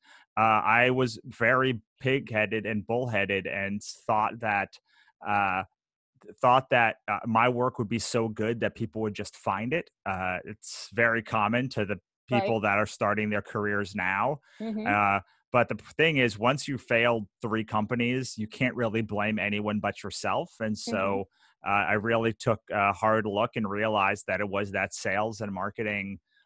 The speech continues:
Speaker 1: part of it that I was missing. And, and
Speaker 2: Yeah.
Speaker 1: most people are still missing it. And most people,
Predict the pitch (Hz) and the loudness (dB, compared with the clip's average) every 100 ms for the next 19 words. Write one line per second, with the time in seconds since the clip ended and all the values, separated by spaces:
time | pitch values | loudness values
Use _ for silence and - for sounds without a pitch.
0 | _ - 110 110 123 143 143 104 92 101 | _ -4 0 2 2 0 0 -2 0 0
1 | 98 98 110 147 98 90 87 90 90 85 | 0 -2 -4 -2 -6 -8 -8 -8 -8 -12
2 | _ _ _ 104 110 110 _ 131 127 180 | _ _ _ -2 -2 -2 _ 4 6 6
3 | - - 147 143 139 - - 156 208 139 | 2 0 0 2 0 0 2 4 4 2
4 | 98 - 101 98 101 107 110 117 147 - | -2 -6 -6 -4 -2 -2 0 2 0 -2
5 | 143 - 131 120 110 | -4 0 2 2 0